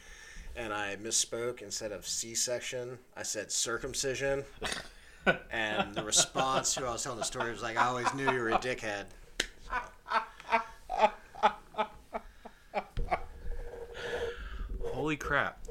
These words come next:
Speaker 2: That's a nick from a C-section.
Speaker 1: I never, I never
Speaker 2: You've
Speaker 1: told you that.
Speaker 2: never told me
Speaker 1: Yeah.
Speaker 2: that story.
Speaker 1: Yeah.
Speaker 2: I'm glad that you, the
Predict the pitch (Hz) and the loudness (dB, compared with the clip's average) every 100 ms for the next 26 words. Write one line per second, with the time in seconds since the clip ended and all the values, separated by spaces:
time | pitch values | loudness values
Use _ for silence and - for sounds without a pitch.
0 | - - - 110 107 - 135 117 113 117 | -10 -12 -2 6 6 6 2 2 0 0
1 | - - 113 110 - 113 101 95 90 - | -2 -4 -2 0 2 2 2 2 2 0
2 | 92 - - 135 117 110 101 101 104 104 | -4 -6 -6 2 4 4 4 6 6 8
3 | 101 107 101 101 95 90 - 98 90 82 | 4 0 -2 4 4 4 2 2 4 2
4 | 78 - - - 95 95 95 92 95 - | -2 -12 -14 -10 -8 0 2 2 0 -4
5 | - - 90 85 | -6 -2 0 0